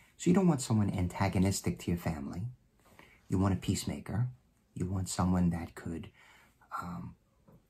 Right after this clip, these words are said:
hold family members off where appropriate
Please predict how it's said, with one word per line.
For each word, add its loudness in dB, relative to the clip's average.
hold 2
family 2
members 4
off 0
where -4
appropriate 2